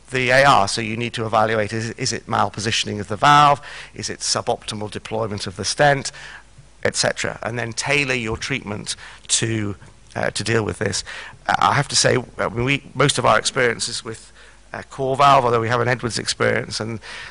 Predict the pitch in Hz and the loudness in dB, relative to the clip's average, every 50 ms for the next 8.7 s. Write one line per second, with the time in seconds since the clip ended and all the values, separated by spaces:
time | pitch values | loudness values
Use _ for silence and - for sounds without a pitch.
0 | - - - 131 123 120 120 117 113 113 110 - - - - - - - - - | -16 -10 -4 -2 0 0 0 0 -2 -2 -4 -6 -10 -14 -14 -14 -14 -16 -6 -4
1 | 120 - - 139 135 - - - 131 131 127 123 117 117 117 - - - 131 113 | -4 4 4 4 6 6 2 4 4 6 6 6 4 4 0 -2 -4 -8 -10 -8
2 | 117 123 131 131 127 - - 113 107 101 104 104 101 - - 117 113 110 110 107 | -2 0 0 0 0 0 2 2 4 4 2 0 -2 -4 -2 0 0 0 0 0
3 | 104 - - - 113 110 104 104 110 101 104 104 104 107 107 107 104 101 104 104 | -4 -4 -2 0 0 0 2 2 2 2 2 2 2 2 2 4 4 4 2 2
4 | 92 - - - - - - - - 113 107 107 95 - - 113 113 107 107 101 | 0 -4 -12 -20 -20 -20 -18 -10 -8 -6 -6 -6 0 2 2 2 2 -2 -4 -6
5 | 107 98 107 104 101 101 98 98 98 95 98 92 90 95 98 - 104 107 107 107 | -2 0 2 4 4 2 0 -2 -4 -2 -2 -2 -2 -4 -6 -8 -8 -6 -6 -4
6 | 98 104 98 - 107 98 - 107 101 - - 120 120 117 117 117 104 107 107 107 | -4 -6 -10 -10 -12 -10 -10 -12 -12 -2 2 4 4 4 4 2 2 2 0 0
7 | 98 92 - 101 - - - - 101 98 - - - - - - - - - - | 0 -2 -4 -6 -6 -6 -8 -10 -10 -10 -10 -14 -20 -20 -20 -18 -14 -14 -14 -4
8 | - 117 107 110 107 104 101 107 113 107 101 98 - | -4 -2 -2 0 -2 -4 -4 -2 -2 -2 -4 -4 -10